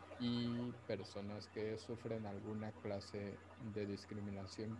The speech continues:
cómo viven, mm, un día en su vida, ¿no? Ya no, ya no digamos la,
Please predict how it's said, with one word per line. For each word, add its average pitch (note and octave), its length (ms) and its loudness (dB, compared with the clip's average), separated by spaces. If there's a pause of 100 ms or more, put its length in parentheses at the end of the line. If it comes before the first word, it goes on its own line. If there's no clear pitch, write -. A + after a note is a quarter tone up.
cómo B2 360 2
viven, A2+ 420 2 (760)
mm, G2 360 -4 (1000)
un C#3+ 240 10
día G#2+ 200 8
en G2 140 0
su - 160 -4
vida, G2 220 0 (360)
¿no? G#2+ 160 -2
Ya G2 140 2
no, G2+ 140 0 (240)
ya G2+ 100 0
no G2 120 -2
digamos G2+ 380 -4
la, G2 80 -4